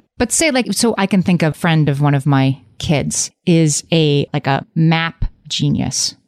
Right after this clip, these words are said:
can visualize, this is an older kid, a kid in high school, can visualize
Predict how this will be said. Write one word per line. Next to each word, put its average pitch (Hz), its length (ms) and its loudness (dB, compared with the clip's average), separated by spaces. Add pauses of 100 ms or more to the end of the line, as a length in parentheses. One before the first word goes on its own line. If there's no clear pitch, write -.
(200)
can 170 220 2 (120)
visualize, 160 1000 2
this 190 220 2
is 160 40 4
an 156 80 4
older 135 220 0
kid, - 200 -2
a 151 60 -2
kid - 180 -2
in 139 60 0
high 143 140 0
school, - 240 -8 (260)
can 180 180 4
visualize 160 800 2